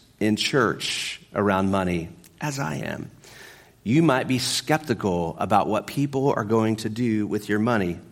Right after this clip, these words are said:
as I am. But regardless of how skeptical I am,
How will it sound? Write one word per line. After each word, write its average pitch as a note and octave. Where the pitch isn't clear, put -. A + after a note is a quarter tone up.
as B2+
I B2+
am. G2
But A2+
regardless A#2+
of B2+
how G#2+
skeptical -
I A2
am, E2